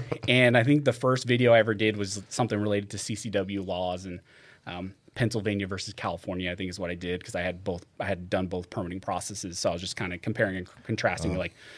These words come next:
Speaker 1: how California's was versus how Pen-,
Speaker 2: That's smart,
Speaker 1: Pennsylvania's
Speaker 2: though,
Speaker 1: was.
Speaker 2: because you have experience, you had experience in both, so
Speaker 1: Yeah.
Speaker 2: it was relatable too.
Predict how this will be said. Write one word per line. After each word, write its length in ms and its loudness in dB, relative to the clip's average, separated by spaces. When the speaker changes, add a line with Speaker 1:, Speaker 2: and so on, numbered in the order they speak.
Speaker 1:
how 140 4
California's 600 2
was 300 2
versus 320 -10
how 160 -6
Pen-, 180 -4
Speaker 2:
That's 300 -2
smart, 240 4
Speaker 1:
Pennsylvania's 120 0
Speaker 2:
though, 120 8
Speaker 1:
was. 80 4
Speaker 2:
because 320 0
you 80 0
have 360 0
experience, 460 0
you 100 0
had 140 6
experience 460 0
in 80 -4
both, 220 -2
so 120 -2
Speaker 1:
Yeah. 220 8
Speaker 2:
it 60 -4
was 160 -4
relatable 480 0
too. 200 -2